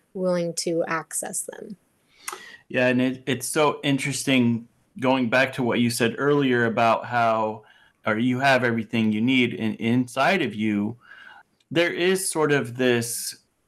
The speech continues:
Speaker 2: yes, that's true, but a part of that is knowing that we do need others,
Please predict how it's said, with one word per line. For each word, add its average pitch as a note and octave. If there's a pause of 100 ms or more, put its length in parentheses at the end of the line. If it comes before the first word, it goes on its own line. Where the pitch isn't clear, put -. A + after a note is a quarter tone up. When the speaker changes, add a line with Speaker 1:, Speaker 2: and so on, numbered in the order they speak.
(680)
Speaker 2:
yes, D3+
that's B2+
true, A#2+ (1120)
but B2+
a B2
part C#3
of A#2+
that A#2
is A2
knowing A#2+
that A2+
we B2
do B2
need A2
others, G2+